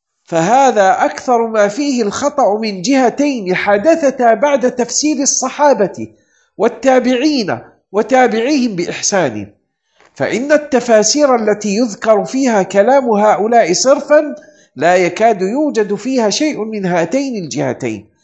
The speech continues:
مثل تفسير عبد الرزاق ووكيع وعبد بن حميد وعبد الرحمن بن إبراهيم دحيم،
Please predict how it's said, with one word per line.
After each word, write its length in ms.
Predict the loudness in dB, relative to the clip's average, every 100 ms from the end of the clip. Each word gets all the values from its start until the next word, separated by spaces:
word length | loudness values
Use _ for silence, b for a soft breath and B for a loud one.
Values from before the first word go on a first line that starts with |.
| _ _ _ _ _
مثل 360 | -4 0 0 2
تفسير 540 | 0 -2 -2 0 2
عبد 260 | 0 0 0
الرزاق 1000 | 0 -2 -2 0 4 4 2 -6 -18 _ _ _ -2
ووكيع 840 | 2 2 0 -2 0 0 -2 -8 -16 _ -4
وعبد 400 | -2 -2 -2 -4
بن 260 | -4 -6
حميد 800 | -6 -4 -2 -2 -2 -2 -4 -6 b b _
وعبد 340 | -2 -2 0 0
الرحمن 640 | 0 0 -2 0 0 0
بن 280 | -4 -6 -2
إبراهيم 600 | 0 2 2 0 -2 -2
دحيم، 840 | -2 -2 0 0 0 -2 -2 -4